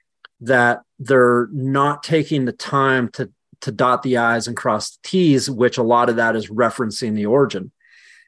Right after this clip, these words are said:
Um, but it, it's going to be eventually the detriment,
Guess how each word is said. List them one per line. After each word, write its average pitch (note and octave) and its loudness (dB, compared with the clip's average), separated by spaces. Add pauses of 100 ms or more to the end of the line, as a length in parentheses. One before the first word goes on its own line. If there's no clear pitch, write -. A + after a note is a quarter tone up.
(140)
Um, G#2+ 0 (1040)
but C3 2 (240)
it, E3 2
it's D#3 0
going D#3+ 4
to D3+ 0
be C3+ 0
eventually C3 0
the G#2 -8
detriment, A#2 -4